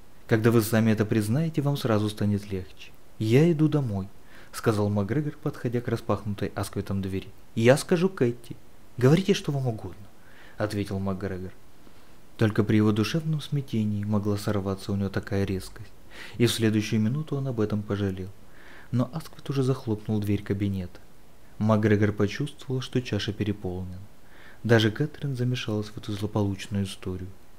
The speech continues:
Ему было тоскливо, немножко страшно, и его уверенность в себе поколебалась. Домой идти не хотелось. Он зашёл в первое попавшееся кино, где Ноэль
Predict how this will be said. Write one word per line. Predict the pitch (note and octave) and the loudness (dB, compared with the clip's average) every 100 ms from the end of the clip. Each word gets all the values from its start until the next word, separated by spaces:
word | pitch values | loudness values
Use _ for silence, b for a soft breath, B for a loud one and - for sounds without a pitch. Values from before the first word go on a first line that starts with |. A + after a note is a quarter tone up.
| - | -10
Ему | A2 A2 G#2+ | -2 2 4
было | G#2+ G#2 | 4 4
тоскливо, | G#2 G2+ - G#2+ C3+ - - - | 2 -4 -2 -4 -6 -8 -16 -2
немножко | B2 C3 D#3+ - D3 | 2 2 0 -4 -8
страшно, | - - F#2 - - - - B B B | -8 -6 -6 -8 -14 -16 -16 B B B
и | A#2 | 6
его | A2+ G#2+ G#2+ | 8 8 6
уверенность | G#2+ C#3+ C3+ C3 - | 4 2 0 -6 -6
в | |
себе | A#2+ A2 | -2 -2
поколебалась. | G#2+ - G#2+ G#2+ G2 F#2 G2 - - - - - - | -2 -2 0 0 -2 -4 -6 -14 -16 -16 -16 -16 -10
Домой | G#2+ A2 A2 G#2+ | -2 0 2 2
идти | G#2 A2 | 0 0
не | G#2+ | 0
хотелось. | A2 G#2 B2+ C#3 - - - - B B B B | -2 -4 -4 -6 -10 -16 -16 -16 B B B B
Он | A#2 | 2
зашёл | A2+ A#2+ E3 | 4 0 -4
в | |
первое | - D3 C3 C#3 | -2 -4 -2 -4
попавшееся | C3+ B2 G#2+ G2+ - G2+ - G2+ | -4 -4 -2 -4 -4 -6 -4 -6
кино, | - F#2+ F#2+ - - - B B B B B | -4 -6 -6 -10 -16 -16 B B B B B
где | A2+ A2 | 0 4
Ноэль | A2 A2 D3+ | 4 4 0